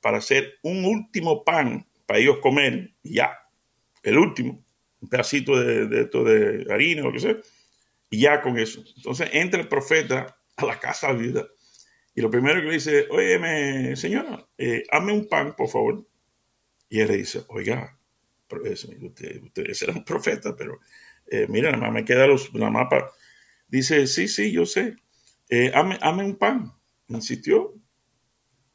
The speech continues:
Y la mujer decidió servir. ¿Sabe lo que pasó?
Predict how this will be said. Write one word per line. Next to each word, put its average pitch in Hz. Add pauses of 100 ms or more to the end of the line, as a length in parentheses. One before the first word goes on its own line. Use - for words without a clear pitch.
(640)
Y 123
la 127
mujer 123
decidió 131
servir. 110 (1900)
¿Sabe 165
lo -
que 151
pasó? 151